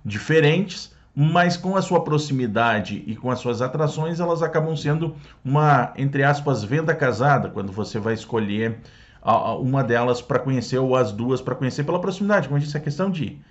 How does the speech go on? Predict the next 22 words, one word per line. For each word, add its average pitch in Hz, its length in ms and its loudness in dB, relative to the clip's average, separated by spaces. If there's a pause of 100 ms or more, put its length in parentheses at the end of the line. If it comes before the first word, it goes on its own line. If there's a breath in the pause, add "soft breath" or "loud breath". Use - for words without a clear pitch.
(140 loud breath)
sete 180 320 2
quilômetros 123 640 2
a 98 60 0
distância 98 800 -4 (640)
de 101 300 -2
uma 120 240 0
pra 117 160 0
outra, 104 380 0
então 113 420 -2 (360 loud breath)
não 113 140 -2
tem 127 160 0
muita, 123 560 0 (240 loud breath)
muita 113 220 -2
diferença. 113 580 -2
E 151 60 2
aí 175 100 4
vai 196 160 2
um 190 80 0
ponto, 185 260 -2
acho 185 140 -2
que 190 80 -4
importante. 175 640 0